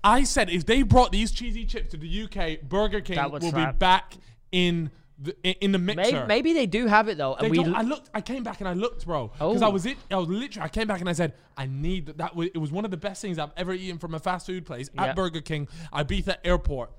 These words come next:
Speaker 1: If you're ever in Ibiza, go to the airport, get yourself the cheesy
Speaker 2: The thing
Speaker 1: chips.
Speaker 2: is, Burger King is so bad. Like,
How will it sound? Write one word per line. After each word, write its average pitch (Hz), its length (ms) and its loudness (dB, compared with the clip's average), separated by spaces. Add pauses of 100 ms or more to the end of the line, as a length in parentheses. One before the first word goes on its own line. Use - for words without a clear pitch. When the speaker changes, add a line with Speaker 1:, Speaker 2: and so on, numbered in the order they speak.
(100)
Speaker 1:
If 135 120 -12
you're 175 120 -6
ever 190 180 0
in 190 60 -2
Ibiza, 160 480 -6
go 170 120 -6
to 170 120 -12
the 160 80 -2
airport, 139 300 6
get 175 120 -10
yourself 165 360 -12
the 160 80 -8
cheesy 151 220 -8
Speaker 2:
The 175 100 4
thing 220 160 2
Speaker 1:
chips. 180 180 4
Speaker 2:
is, - 40 -8
Burger 202 260 8
King 170 300 2
is 147 100 2
so 156 280 4
bad. 143 440 4 (240)
Like, 139 300 -2